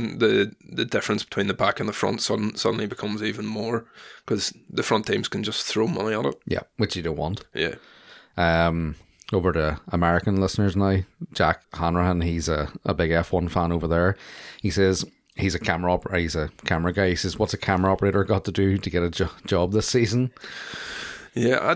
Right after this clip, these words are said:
Speaker 1: I, so, uh, they are all run by F O M. That's their own Formula One.
Speaker 2: It's all in-house.
Speaker 1: Yeah,
Speaker 2: Very
Speaker 1: so
Speaker 2: good.
Speaker 1: they travel with them, and I think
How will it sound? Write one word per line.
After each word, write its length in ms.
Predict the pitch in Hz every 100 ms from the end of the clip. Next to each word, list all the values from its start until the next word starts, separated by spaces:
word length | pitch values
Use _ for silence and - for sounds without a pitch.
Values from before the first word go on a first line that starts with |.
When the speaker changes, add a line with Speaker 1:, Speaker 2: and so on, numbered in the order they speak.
| -
Speaker 1:
I, 40 | - - - - - 196
so, 300 | - 135 131
uh, 140 | 117 -
they 260 | 135 135
are 180 | 139 127
all 140 | 110 113
run 240 | 110 107
by 140 | 110 104
F 180 | 107 -
O 80 |
M. 160 | 107 107
That's 240 | 110 110 -
their 420 | 107 107 104 110 -
own 520 | - 101 101 98 101 - -
Formula 380 | - 110 104 104
One. 360 | 104 104 98
Speaker 2:
It's 100 | 98
all 160 | 95 90
in-house. 500 | 82 80 95 - - _ -
Speaker 1:
Yeah, 320 | 113 98 98
Speaker 2:
Very 180 | 123 139 -
Speaker 1:
so 200 | 98 113
Speaker 2:
good. 280 | 107 110 110
Speaker 1:
they 140 | 113
travel 440 | 110 104 104 101 107 - - -
with 240 | 107 -
them, 320 | 107 110 113 -
and 100 | 110
I 60 |
think 460 | - 127 120 -